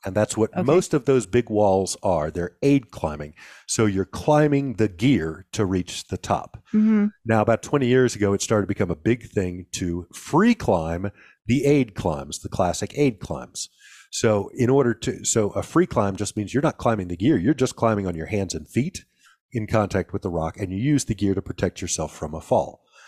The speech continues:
Speaker 2: Okay.
Speaker 1: Uh, so that is, that's a more modern way to do something. Aid climbing is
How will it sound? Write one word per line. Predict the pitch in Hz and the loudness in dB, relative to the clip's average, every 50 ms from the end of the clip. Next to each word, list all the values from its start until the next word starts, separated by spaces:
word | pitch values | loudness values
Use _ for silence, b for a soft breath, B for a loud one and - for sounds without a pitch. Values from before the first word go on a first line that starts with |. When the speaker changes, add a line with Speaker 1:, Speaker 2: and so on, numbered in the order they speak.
| B - | B -2
Speaker 2:
Okay. | - 220 175 160 | 0 2 2 4
Speaker 1:
Uh, | 92 92 87 85 - - _ - | 4 2 0 0 -4 -10 _ -10
so | - - 117 107 | -2 0 0 2
that | 101 - 123 135 139 - - | 4 4 4 4 4 2 2
is, | 131 117 113 117 110 - - | 2 2 4 4 2 0 -2
that's | - 113 110 101 - | -2 -2 -2 -2 0
a | 110 | -2
more | 101 98 95 90 | -2 -2 -4 -4
modern | 90 95 107 117 127 131 120 107 95 92 87 | -2 2 4 4 4 4 4 2 0 -2 -2
way | 87 85 85 | -2 -2 -2
to | 85 80 | -4 -6
do | - 80 78 | -6 -8 -8
something. | - - - - - 87 82 80 82 - | -8 -8 -10 -8 -8 -8 -10 -10 -6 -2
Aid | - 110 104 - | 0 0 0 0
climbing | - - 92 87 85 82 85 | -2 -2 -2 -2 -2 -6 -8
is | 82 - - - | -8 -8 -10 -12